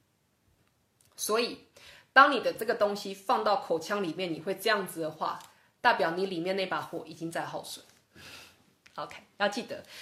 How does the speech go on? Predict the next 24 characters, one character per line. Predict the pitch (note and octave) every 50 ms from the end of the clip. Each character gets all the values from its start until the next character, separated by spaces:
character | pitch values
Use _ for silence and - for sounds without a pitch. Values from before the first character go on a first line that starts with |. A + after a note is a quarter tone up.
| - - - - - - -
里 | G3 G3+
面 | A#3+ C#4 C#4
那 | C#4 C#4
把 | C4 A#3 G#3+ G#3+
火 | G#3+ G#3+ F#3+ E3
的 | E3+ E3
功 | - - A3 A3+ A3+ G#3
能， | E3+ D#3+ E3
除 | - - F#3 F#3+
了 | G3+ G#3
消 | G#3 - G3+ G3 G3
化 | A3 G3+ F3+
东 | - F#3 F3+ F3+
西 | F3+ - F#3 E3+
之-， | - - F3 F3+ F3 -
除 | - - B3+
了 | C4+ C4+
消 | C4+ - B3+ B3
化 | B3+ C4+ B3+ A3+
食-， | - - - - - F3+ - -
饮 | G3 E3 E3 D#3+
食 | - - - F3 E3
之 | E3 - - G3 G#3+
外， | G#3+ A3 F3+ - -